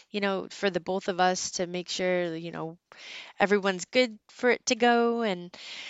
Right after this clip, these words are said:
uh, so, <sighs> yeah, that's about it. I d-, yes, I do have crazy stories. Crazy stories. I, hopefully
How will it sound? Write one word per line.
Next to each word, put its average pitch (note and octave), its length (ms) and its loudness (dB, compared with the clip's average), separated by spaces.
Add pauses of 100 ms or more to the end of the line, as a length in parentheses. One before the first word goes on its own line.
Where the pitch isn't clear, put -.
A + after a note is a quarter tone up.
(760)
uh, A3 260 4
so, A3 340 6 (280)
<sighs> - 260 -10
yeah, C4 440 0 (100)
that's - 220 -2
about F#3 400 0 (240)
it. G#3 340 0 (220)
I G3 80 -2
d-, F#3 120 -8 (180)
yes, E3+ 500 -10 (100)
I G3 80 0
do G3 140 0
have E3+ 480 -4 (180)
crazy D#3+ 360 -10
stories. - 640 -14 (1000)
Crazy A3 560 -6
stories. - 960 -8
I, G#3 160 6
hopefully C4+ 640 2